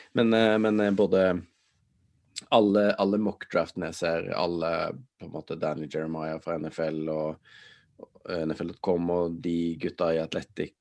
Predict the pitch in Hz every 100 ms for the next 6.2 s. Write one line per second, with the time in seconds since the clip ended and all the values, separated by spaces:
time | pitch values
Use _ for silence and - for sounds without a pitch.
0 | - - 90 85 87 82 - 85 82 82
1 | 80 80 78 62 58 - - 92 95 92
2 | 78 87 95 95 87 87 - 87 78 -
3 | 80 80 - - 85 85 78 - 98 -
4 | 92 71 71 - 76 78 71 - 80 76
5 | 76 76 - - 87 80 78 - 80 73
6 | 82 -